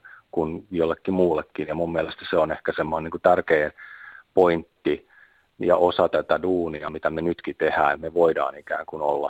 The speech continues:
semmoinen, ö, jonkinnäköinen, musta on kauheat sanoa, niin kuin, että malli, mutta, mutta tavallaan toimia itse niin kuin jollain semmoisella tavalla, miten, miten niin kuin näkee, että, että olisi rakentavaa ylipäänsäkin toimia,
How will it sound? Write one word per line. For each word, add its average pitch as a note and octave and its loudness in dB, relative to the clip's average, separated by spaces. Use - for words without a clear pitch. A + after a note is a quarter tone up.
semmoinen, C#2 -8
ö, D#2 2
jonkinnäköinen, D#2+ 0
musta F#2+ -4
on - 0
kauheat F2 6
sanoa, D#2+ -2
niin D2+ -8
kuin, D#2 2
että - -6
malli, E2 2
mutta, F2 0
mutta F2+ -4
tavallaan F#2+ 8
toimia F#2 4
itse E2 -2
niin D2+ -8
kuin E2 -8
jollain D#2 4
semmoisella D#2+ -8
tavalla, D#2 4
miten, C#2+ -10
miten D#2 -10
niin D2+ -12
kuin - -14
näkee, D#2 0
että, - -2
että - -6
olisi D#2 -2
rakentavaa D2 0
ylipäänsäkin D2+ -2
toimia, D#2 -6